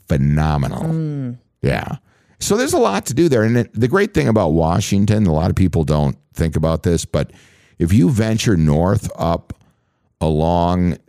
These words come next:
Speaker 1: the, uh, coast near Puget Sound and you keep working your way up the coast there, La Conner in that area, it's, it's like something right out of a, like a, a Hallmark movie.
Speaker 2: Mm.
Speaker 1: It's got these little coastal villages,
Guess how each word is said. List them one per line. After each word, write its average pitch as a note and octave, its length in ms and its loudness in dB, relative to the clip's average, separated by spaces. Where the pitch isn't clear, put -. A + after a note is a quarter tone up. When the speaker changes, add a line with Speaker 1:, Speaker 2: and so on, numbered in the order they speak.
Speaker 1:
the, D2 400 0
uh, C#2 200 0
coast F2+ 560 -2
near D#2 160 0
Puget C#2+ 380 0
Sound D#2 520 0
and C#2 100 2
you C2+ 100 2
keep C#2 240 -2
working D2+ 300 0
your C2+ 100 2
way C#2 160 2
up C#2+ 100 -2
the C2 120 -4
coast C#2+ 500 -2
there, B1 400 -2
La E2 140 0
Conner F2+ 580 0
in D#2 160 0
that E2 200 2
area, F2 480 2
it's, - 480 -6
it's - 240 -4
like G2 180 0
something G#2 420 0
right E2+ 240 2
out F2 180 0
of D#2+ 60 0
a, - 320 -4
like D#2+ 300 -4
a, B1+ 140 -4
a D2+ 100 -2
Hallmark E2 520 -2
movie. A#1+ 300 -2
Speaker 2:
Mm. - 160 -4
Speaker 1:
It's - 100 -2
got F2+ 160 0
these E2 180 2
little F#2 300 2
coastal F2 560 -2
villages, D2+ 840 0